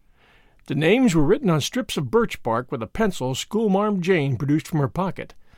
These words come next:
and placed in Anne's hat. Then Priscilla shut her eyes and drew one. "Crystal Lake," read Jane triumphantly. Crystal Lake it was, and if Anne thought that chance had played the pool a shabby trick,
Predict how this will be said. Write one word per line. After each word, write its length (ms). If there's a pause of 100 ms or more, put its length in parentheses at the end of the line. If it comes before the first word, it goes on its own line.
(120)
and 160
placed 320
in 120
Anne's 320
hat. 380 (800)
Then 120
Priscilla 480
shut 200
her 120
eyes 260
and 140
drew 160
one. 380 (1200)
"Crystal 340
Lake," 420 (600)
read 200
Jane 320
triumphantly. 640 (680)
Crystal 300
Lake 200
it 80
was, 460 (320)
and 100
if 220
Anne 260
thought 280
that 160
chance 340
had 100
played 240
the 60
pool 300
a 40
shabby 360
trick, 380